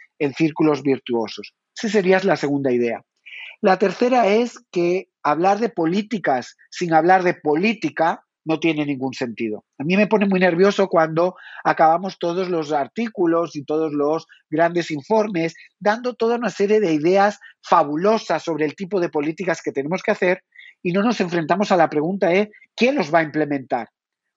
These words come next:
¿Cómo cambiamos las relaciones de poder para que ellos sean, eh,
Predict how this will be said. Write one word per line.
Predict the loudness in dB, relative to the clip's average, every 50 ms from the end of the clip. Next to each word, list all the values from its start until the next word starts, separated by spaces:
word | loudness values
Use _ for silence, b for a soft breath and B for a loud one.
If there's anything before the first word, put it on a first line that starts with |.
| _ -4
¿Cómo | -4 -2 -2 -2 -2 0
cambiamos | 2 0 0 0 -2 -4 0 2 2 2 2 0 -4 -4 0
las | 2 2 2 2
relaciones | 0 0 0 0 0 -2 -4 -4 -2 -2 -2 -2 -2
de | -2 -2
poder | -2 -2 -2 2 2 2 2 0 -2 b b b b b b b
para | 0 2 2 2 0
que | -2 -4
ellos | -2 -2 -4 -4
sean, | -4 -6 -4 -4
eh, | -6 -8 -8